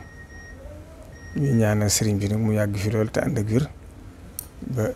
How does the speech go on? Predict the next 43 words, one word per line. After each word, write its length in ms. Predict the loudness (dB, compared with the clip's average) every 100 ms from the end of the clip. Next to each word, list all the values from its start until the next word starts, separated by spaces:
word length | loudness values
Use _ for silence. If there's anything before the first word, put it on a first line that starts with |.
| -2
li 160 | 2
mu 80 | 2
bëgg 200 | 2 2
a 60 | 2
liggéey 380 | 2 2 2 2
sëriñ 260 | 2 2
Tuubaa 240 | 2 0 4
lépp 220 | 4 4 -4 -14 -6
mu 160 | -2 0
def 180 | -2 -2
ko 160 | -2
ni 120 | 2 2
mu 80 |
ko 100 | 4
bëggee. 280 | 2 2 -2 -8 -18 -18 -18 -18 -20 -18 -18 -16 -14 -14 -2
Ndigal 300 | 6 6 6 6
li 100 | 4
nag 140 | 2 0 -20 -20 -8
mi 160 | 0 4
ngi 80 | 4
ko 120 | 4
jëmale 400 | 4 4 4 4
ci 240 | 6 6 4 -10 -20 -20 -18 -18 -18 -6
waa 420 | 2 6 6 4 0
Touba 260 | 2 4 2
ci 100 | 2
kanam, 300 | 2 2 0 -6 -18 -18 -18 -18 -18 -18 -18 -18 -8
ci 240 | -2 -2 -2 0
njiitalu 480 | 4 4 4 2 2
sëriñ 300 | 4 2 4
Abibu 220 | 2 2
Mbàkke 280 | 2 0 0
ibnu 160 | 2 2
Cheikh 220 | 4 2
Mamadou 280 | 2 0 0
Fadil 320 | 2 2 4
mi 120 | 0 0
nga 80 |
xam 160 | 2 2
ne 100 | 2 -2 -8 -16 -18 -18 -20 -20 -14 -4
mooy 420 | 2 4 4 2
seen 260 | 4 4 6
jëwriñ. 300 | 4 4